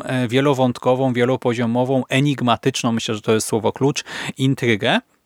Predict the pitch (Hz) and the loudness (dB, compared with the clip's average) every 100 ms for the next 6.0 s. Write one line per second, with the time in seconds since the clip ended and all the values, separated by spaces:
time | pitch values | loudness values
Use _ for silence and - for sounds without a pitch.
0 | _ _ _ _ _ _ - - 156 170 | _ _ _ _ _ _ -6 0 0 2
1 | 196 185 175 151 151 156 - 165 165 - | 0 2 2 2 2 2 2 2 2 0
2 | 135 135 135 135 135 135 - - - 147 | -2 0 2 2 2 0 -2 -6 0 2
3 | 147 - - 131 135 131 - 135 - 123 | 2 -2 -4 -2 0 0 0 -2 0 2
4 | 147 151 127 131 131 131 127 120 127 123 | 2 2 2 2 2 0 -4 -4 -2 0
5 | 117 101 104 107 - - 185 196 214 | 2 0 -2 -6 -4 0 0 0 0